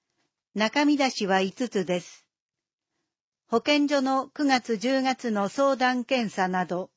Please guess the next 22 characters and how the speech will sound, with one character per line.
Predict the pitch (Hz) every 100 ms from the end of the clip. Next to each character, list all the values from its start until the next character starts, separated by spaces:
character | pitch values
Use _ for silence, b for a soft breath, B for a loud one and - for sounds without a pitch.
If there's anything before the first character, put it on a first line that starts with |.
| -
十 | 226 247 -
件。 | - 180 180 202 _ _ _ _ _ _ _ _ _ _
九 | 311
月 | 277 262 -
は | 208 208 208 -
健 | 247 262 269
康 | 294 285
増 | 240 269 262
進 | - 254 247
普 | - -
及 | 262 262 247
月 | 247 - _
間、 | 190 180 180 - _ _
食 | - 247 233
生 | - 302 285
活 | 262 226 233
改 | - 247 262
善 | 285 277 277
普 | -
及 | - 254 247
運 | 240 233 202 175
動。 | 165 165 165